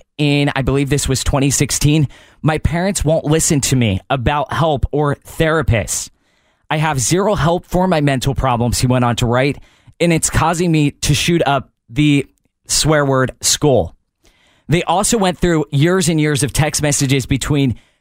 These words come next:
this quote unquote close family, 'cause that's what she was arguing. "We had a lovely relationship." No, you didn't. You were spending time, you, on, on a dating app, hooking up with random strangers.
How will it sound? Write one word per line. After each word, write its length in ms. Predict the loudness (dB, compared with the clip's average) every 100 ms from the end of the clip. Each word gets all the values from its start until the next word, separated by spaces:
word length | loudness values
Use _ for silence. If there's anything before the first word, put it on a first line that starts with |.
| _
this 320 | -4 -2 -2 -6 _ _ -2
quote 220 | 0 0
unquote 340 | 0 -2 -2
close 440 | -2 -2 0 -2 -2
family, 340 | -2 -2 -2
'cause 220 | -2 -2
that's 240 | 0 -2 -2
what 100 | 0
she 100 | 0
was 120 | 0
arguing. 400 | 0 -2 -2 -4 _ _ _ -2
"We 80 | 0
had 100 | 2
a 80 | 2
lovely 380 | 2 2 0
relationship." 640 | 2 2 2 0 0 -2 -2 -10 _ 0
No, 240 | 2 2
you 180 | 2 0
didn't. 320 | 2 2 0 0
You 100 | 0
were 100 | 0
spending 380 | 0 0 0 -2
time, 360 | 0 0 0 -2 _ _ -4
you, 260 | -2 -2 0
on, 160 | 0 0
on 160 | 0 0
a 80 | 0
dating 420 | 0 0 0 -2 -2
app, 240 | -2 -4 -6 _ -2
hooking 320 | 0 2 2
up 160 | 2
with 160 | 0 0
random 460 | 0 2 2 0 -4 _ _ -10
strangers. 760 | -2 2 4 2 0 -2